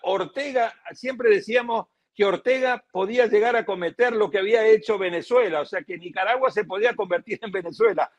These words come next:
Ahora lo que estamos diciendo es el temor de que Venezuela se convierta en Nicaragua. Porque Nicaragua avanzó, la-, lamentablemente, la dictadura mucho más allá de lo que avanzó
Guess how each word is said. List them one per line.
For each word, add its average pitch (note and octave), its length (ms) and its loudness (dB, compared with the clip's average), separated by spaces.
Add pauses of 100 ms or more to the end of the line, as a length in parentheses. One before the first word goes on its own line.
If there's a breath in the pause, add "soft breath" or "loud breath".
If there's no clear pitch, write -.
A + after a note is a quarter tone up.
(140)
Ahora G3+ 200 4
lo B3+ 140 4
que G3+ 60 0
estamos A3 280 -2
diciendo A3+ 320 0
es G3 80 2
el G3 120 -4
temor G#3 280 0
de A3+ 100 0
que G3+ 120 0
Venezuela G3 560 -2
se F3+ 140 -4
convierta E3+ 440 -2
en D#3+ 80 -2
Nicaragua. B2+ 560 -4 (960)
Porque G#3 280 4
Nicaragua A#3 520 2
avanzó, A#3+ 480 2
la-, F#3 220 -4
lamentablemente, G3+ 720 -4
la G3 100 0
dictadura G3 460 0
mucho A#3+ 400 -2
más A#3+ 260 -8
allá G3+ 400 -2
de G#3+ 80 4
lo F3+ 140 -4
que F3+ 100 -4
avanzó D#3+ 680 -2